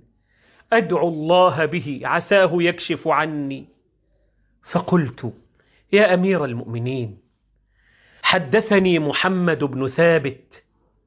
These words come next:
عن عمرو بن ثابت البصري قال: دخلت في أذن رجل من أهل البصرة بعوضة حتى وصلت إلى صماخيه،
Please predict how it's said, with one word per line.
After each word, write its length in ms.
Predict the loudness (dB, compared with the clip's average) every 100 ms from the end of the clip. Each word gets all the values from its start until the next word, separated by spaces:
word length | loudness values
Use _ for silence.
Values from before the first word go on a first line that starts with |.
| _ _ _ _
عن 240 | 0 0 2
عمرو 360 | 2 2 0
بن 220 | -2 -4
ثابت 500 | -2 2 2 0 -4
البصري 720 | -6 -2 -4 -2 -4 -4 -2 -4
قال: 460 | 0 0 0 -2 -10 _ _ _ _ _ _ _ _ -2
دخلت 600 | 0 2 2 0 -4 -8
في 260 | -4 -4 0
أذن 420 | 0 2 2 4
رجل 720 | 4 2 2 0 0 -2 -8 -12 _ _ _
من 280 | -4 -4 0
أهل 240 | 0 2
البصرة 800 | 0 0 -2 -2 -2 -2 -2 -6 -8 _ _ _
بعوضة 1120 | 0 2 4 2 0 -2 0 0 0 -2 -2 -6 _ _ _
حتى 560 | -6 -4 -4 -2 0 2
وصلت 800 | 4 4 2 2 0 2 -2 -2
إلى 360 | 0 2 4 2
صماخيه، 1080 | 2 2 4 4 2 0 -2 -2 -6 -10